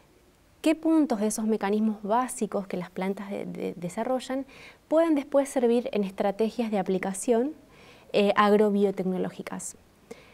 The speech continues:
¿Por qué? Eh, es muy, muy conocido ya el, el,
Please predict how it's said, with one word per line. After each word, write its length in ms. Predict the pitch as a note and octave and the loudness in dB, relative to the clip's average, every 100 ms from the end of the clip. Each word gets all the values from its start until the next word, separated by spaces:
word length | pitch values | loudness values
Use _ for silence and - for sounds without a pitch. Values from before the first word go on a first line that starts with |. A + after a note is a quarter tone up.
| - | -6
¿Por 160 | - A3+ | 0 2
qué? 260 | A3+ F3+ F3 - _ _ _ _ _ - - | 4 2 0 -10 _ _ _ _ _ -16 -2
Eh, 640 | G3+ G3+ G3+ G3 G3 F#3+ G3 | 2 4 4 4 2 2 0
es 140 | A3+ A3 | 0 4
muy, 540 | A3+ A#3 A#3 A3 G#3+ - - - - | 4 4 4 4 2 -4 -20 -20 -2
muy 160 | G#3 A3 | 2 4
conocido 560 | A3 G#3 - B3+ C4 | 4 2 0 4 4
ya 340 | B3+ B3 A#3+ B3 | 4 2 4 4
el, 180 | G#3+ - | 4 2
el, 460 | F#3+ F3+ F3+ - | 0 0 -2 -6